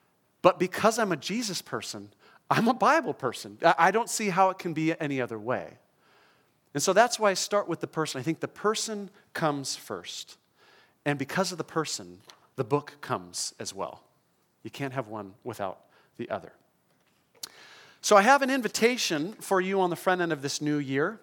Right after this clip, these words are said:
as we are engaged in commitments to the glory of God. Um, and the invitation is to having a regular time in God's word, to let this be truly your daily bread, the thing you go to. This is your bread and butter.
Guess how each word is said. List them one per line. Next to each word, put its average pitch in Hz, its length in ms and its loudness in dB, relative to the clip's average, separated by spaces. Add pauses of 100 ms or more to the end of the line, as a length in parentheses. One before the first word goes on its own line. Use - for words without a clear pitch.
(160)
as 135 240 0
we 151 160 2
are 151 100 2
engaged 147 540 -2
in 147 100 -4
commitments 175 600 -4
to 160 100 -4
the 135 100 -2
glory 143 400 0
of 123 240 -4
God. 147 400 6 (500)
Um, 135 280 6
and 160 160 -2
the 185 80 2
invitation 165 720 -4
is 135 480 -2 (300)
to 139 180 -4
having 135 420 0
a 123 100 -6
regular 139 600 -2
time 95 640 -10 (300)
in 117 160 -4
God's 101 420 -4
word, 98 420 -12 (220)
to 139 100 -2
let 139 360 2
this 170 260 -2
be 120 480 -8 (240)
truly 156 460 0
your 127 240 -4
daily 113 360 -4
bread, 104 260 -6
the 104 60 -12
thing 160 300 -2
you 160 140 -4
go 139 300 0
to. 127 160 -14
This 117 180 -8
is 147 120 -6
your 180 120 -2
bread 151 320 4
and 160 160 -4
butter. 123 420 2